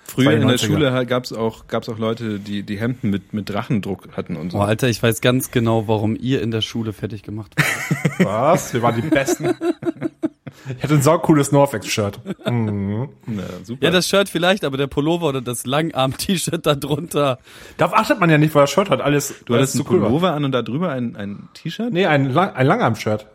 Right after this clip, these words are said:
Speaker 1: Das war damals in den neunziger, da hat man das so
Speaker 2: Ah, ja.
Speaker 1: getragen.
Speaker 2: Nee, nee, das war auch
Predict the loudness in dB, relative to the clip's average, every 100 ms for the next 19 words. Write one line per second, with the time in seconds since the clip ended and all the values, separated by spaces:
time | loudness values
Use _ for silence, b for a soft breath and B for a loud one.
0 | -16 -2 0 2 2 2 2 0 0 -2
1 | -2 0 0 0 0 0 -2 -2 -2 0
2 | 0 0 -2 -4 -6 -6